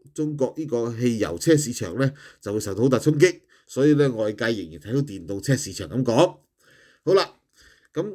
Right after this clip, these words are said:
呢個學者呢亦都話啦，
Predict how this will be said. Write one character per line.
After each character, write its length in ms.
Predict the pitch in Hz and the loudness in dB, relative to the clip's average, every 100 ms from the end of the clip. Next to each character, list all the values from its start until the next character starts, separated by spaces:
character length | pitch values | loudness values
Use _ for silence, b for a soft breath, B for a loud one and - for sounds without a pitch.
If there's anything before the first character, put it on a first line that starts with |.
| - _ | -16 _
呢 100 | 208 | -12
個 520 | 185 165 147 147 147 - _ _ _ _ _ - | 4 6 8 4 0 -10 _ _ _ _ _ -10
學 100 | 131 127 | -8 -4
者 200 | 135 170 | 2 6
呢 100 | 170 | 6
亦 80 | |
都 200 | 147 170 | 4 2
話 160 | 135 110 | 2 0
啦， 220 | 120 - | -4 -6